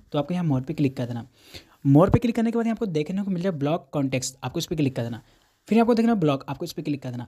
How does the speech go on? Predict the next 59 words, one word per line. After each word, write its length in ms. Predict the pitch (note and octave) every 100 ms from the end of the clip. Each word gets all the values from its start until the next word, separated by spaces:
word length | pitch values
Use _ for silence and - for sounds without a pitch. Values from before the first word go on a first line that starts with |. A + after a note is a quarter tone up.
| -
अब 80 | G3
ये 100 | A3+
नंबर 240 | G#3+ G#3+
हमारा 200 | F#3 F3+
यहाँ 160 | F3+ F3+
ब्लॉक 240 | C3 C#3+
हो 160 | - C3
चुका 160 | C3+ B2+
है। 60 |
जी 80 | D3+
हाँ 100 | E3+
दोस्तों, 200 | - C3 B2+ - - - _
अब 140 | C#3 C3+
कॉन्टैक्ट 420 | F3+ G3 A3+ A3
नंबर 220 | G#3 G3+
को 100 | G#3+
अनब्लॉक 380 | A3 F3 F#3+ G3
कैसे 180 | G3 G3
करें, 220 | G3 G#3+ G#3
आपको 180 | C3 E3
यहाँ 100 | F3+
देखने 240 | D#3+ E3+ F3+
को 60 |
मिल 140 | F3 D#3+
जाएगा 160 | G#3+ - - _ _ D#3
more 180 | F3+ G3+
का 60 |
ऑप्शन, 220 | G3 A3
फिर 120 | G3 F#3
से 100 | F3+
आ 80 |
जाना 160 | F3 F3+
more 200 | D#3 D#3+
पे। 220 | G#3+ A#3 - _ _ -
फिर 80 |
यहाँ 100 | A3
आपको 100 | G#3+ G3
देखने 280 | F3+ G3+
को 60 | G#3
मिल 120 | F#3
जाएगा 220 | G3+ -
अनब्लॉक 420 | E3+ C#3 B2+ B2 - _ _ -
कॉन्टैक्ट, 400 | D3 C#3 B2+ -
आपको 160 | C#3 F3
इस 80 | E3
पर 100 | E3+
क्लिक 240 | D3+ C3+
कर 80 | B2
देना। 180 | A#2+ A#2+ _ _ - - _
अभी 160 | G3 A3+
हमारे 240 | G#3+ G#3+
कॉन्टैक्ट 420 | G#3+ F3+ F3 F3+ G3
अनब्लॉक 500 | - D#3 D3 D#3+ E3
हो 140 | C3
चुका 180 | C3+ C3
है। 40 |
जी 100 | C#3
हाँ 80 | F#3
दोस्तों, 220 | - B2